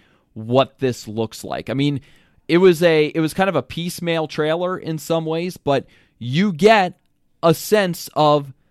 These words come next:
what Robert Pattinson's idea of the Batman is going to be and what this new iteration is that they are coming up with, uh, and putting together. And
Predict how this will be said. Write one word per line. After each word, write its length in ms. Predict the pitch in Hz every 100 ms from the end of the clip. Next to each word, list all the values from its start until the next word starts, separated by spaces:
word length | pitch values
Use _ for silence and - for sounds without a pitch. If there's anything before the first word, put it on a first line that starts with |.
| _
what 300 | - 139 139
Robert 460 | 135 147 156 156 143
Pattinson's 720 | 156 143 - 131 - 127 123
idea 420 | 123 123 123 120
of 400 | - 120 113 104
the 80 | 113
Batman 680 | 104 127 127 120 107 98 92
is 200 | - 107
going 260 | 127 123 113
to 40 |
be 220 | 104 123
and 100 | 113
what 200 | 117 123
this 260 | 131 120 127
new 260 | 131 143 139
iteration 560 | 127 123 123 - 120
is 180 | 113 110
that 140 | 110
they 140 | 117 113
are 100 | 110
coming 320 | 113 107 107
up 220 | 107 -
with, 320 | 107 104 - _ _ _ -
uh, 200 | 101 98
and 180 | 85 110
putting 240 | - 113 110
together. 420 | 101 113 107 78
And 160 | 123